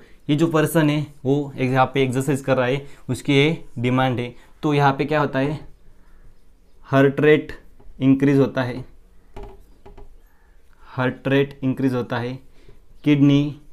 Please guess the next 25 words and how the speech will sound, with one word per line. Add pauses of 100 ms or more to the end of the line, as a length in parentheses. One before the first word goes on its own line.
(360)
क्या
करती
है? (680)
किडनी
रेनिन
एंजियोटेंसिन (880)
क्या
करती
है?
रेनिन
सीक्रेट
करके (360)
वहाँ
पे
क्या
होता
है, (200)
वहाँ
पे (400)
ब्लड
वेसल
का (340)
जो
है (800)
वो